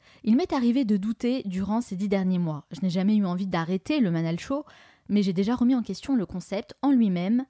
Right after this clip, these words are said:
à cause de la fatigue et du surmenage. Il ne faut pas oublier que nous ne sommes pas des super-héros. Et c'est la raison pour laquelle j'ai adoré m'entretenir avec Dan Noël, un serial entrepreneur très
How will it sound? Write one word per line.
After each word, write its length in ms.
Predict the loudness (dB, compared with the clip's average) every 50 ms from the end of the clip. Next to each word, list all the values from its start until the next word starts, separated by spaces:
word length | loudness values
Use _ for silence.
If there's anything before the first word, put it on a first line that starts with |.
| _ _ _ _ _ _ -12
à 100 | -12 -8
cause 180 | -4 -4 -2 0
de 100 | 0 -2
la 140 | -2 -4
fatigue 600 | -6 -6 -8 -8 -8 -10 -12 -8 -8 -8 -8 -8 -12 _ -12
et 60 | -10
du 120 | -8 -8
surmenage. 800 | -10 -4 -4 -2 0 0 0 0 0 -2 -2 -4 -6 -10 -12 -14 _ _ _ _ -20 -20 -12 _
Il 100 | 2 4
ne 80 | 4 4
faut 140 | 2 -2
pas 120 | 0 0 2
oublier 400 | 2 2 2 2 2 2 0 0
que 120 | 0 2
nous 80 | 2 2
ne 60 | 2
sommes 260 | 0 0 -2 -2 0
pas 260 | 0 0 -2 -2 -2 -4
des 140 | -4 -6 -6
super-héros. 720 | -6 -6 -8 -6 -4 -2 -2 -2 -2 -2 -2 -4 -6 -8 -10 _ -20 -20 -20 _ _
Et 180 | 0 0 0 0
c'est 140 | 0 -4 -4
la 100 | -2 -2
raison 200 | 0 0 0 0
pour 140 | 0 -2
laquelle 480 | -2 -2 -2 -2 -2 -2 0 -2 -4 -4 -6
j'ai 220 | -6 -4 -4 -6 -4 -4
adoré 460 | -4 -4 -2 0 2 2 2 4 4
m'entretenir 640 | 2 2 0 -2 -4 -6 -2 2 4 4 4 4 2 0
avec 380 | -4 -4 -2 -2 -2 -2 -6 -10 -10
Dan 400 | -6 -2 0 2 4 6 6 6
Noël, 480 | 4 4 2 2 0 0 0 -2 -2 -4 -10 -18 -20 -20 -18 _
un 100 | -6 -6
serial 360 | -4 -2 0 2 2 2 2
entrepreneur 680 | 0 -2 -2 -6 -10 -6 -2 0 2 4 4 4 2 0 -2 -8
très 380 | -8 -8 -6 -4 -4 -4 -6